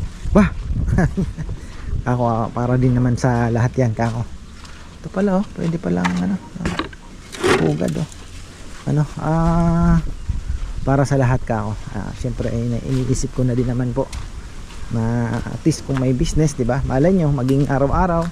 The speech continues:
di ba? Subok muna tayo ng kahit Sabado, Linggo lang, o kaya Linggo lang muna. Patikim-tikim hanggang, ah, i-announce pa, dagdag tayo ng araw, di ba?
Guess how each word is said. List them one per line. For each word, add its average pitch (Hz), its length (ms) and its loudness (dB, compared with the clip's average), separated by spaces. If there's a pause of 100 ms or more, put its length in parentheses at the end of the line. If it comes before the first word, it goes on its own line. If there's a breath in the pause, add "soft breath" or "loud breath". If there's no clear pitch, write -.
di 139 140 -4
ba? 143 160 -2 (640)
Subok 139 320 2
muna 151 240 6
tayo 147 240 4
ng 151 480 4 (2000)
kahit 113 180 6
Sabado, 143 380 6
Linggo 160 320 6
lang, 196 240 6
o 135 80 -4
kaya 170 160 6
Linggo 156 240 8
lang 170 240 8
muna. 240 320 8 (560 loud breath)
Patikim-tikim 196 720 8
hanggang, 151 400 2
ah, 156 480 4 (720 loud breath)
i-announce 180 720 8
pa, 147 200 4 (920)
dagdag 135 320 4
tayo 143 240 4
ng 147 160 2
araw, 151 320 6
di 139 80 0
ba? 151 160 4